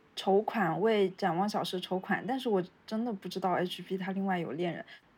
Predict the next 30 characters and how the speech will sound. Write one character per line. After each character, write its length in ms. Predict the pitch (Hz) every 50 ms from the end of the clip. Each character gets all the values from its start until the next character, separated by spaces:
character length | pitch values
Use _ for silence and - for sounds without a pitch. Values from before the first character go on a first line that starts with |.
| _
因 100 | - -
为 120 | 330 311 294
在 120 | 330 320
最 160 | 311 - 320
后 220 | 320 302 320 294 254
贾 140 | - 202 170
曼 200 | 175 208 247 269
去 180 | - - 311
世 200 | 302 - - 311
的 140 | 247 202 196
时 140 | 202 - 196
候， 280 | 185 202 190 180 160 131 -
他 160 | - - 285
在， 560 | 285 302 294 277 247 208 - - - 50 - - - _ _ _ _ _
呃， 180 | - 208 202
日 140 | 196 226 277
记 160 | 262 - 254
里 160 | 233 208 202 226
写 260 | - - - 202 180
包 200 | 170 220 220 233
括 160 | 226 262 240
他 340 | 226 - 240 240 240 233 214 - _ -
的 340 | 202 190 185 180 170 151 - -
遗 260 | - 175 165 175 214
产、 160 | 233 - 254 - -
遗 240 | 196 170 190 254
嘱 240 | 269 - 220 180 170
什 100 | 180 -
么 140 | 180 165 147
的， 160 | 151 127 -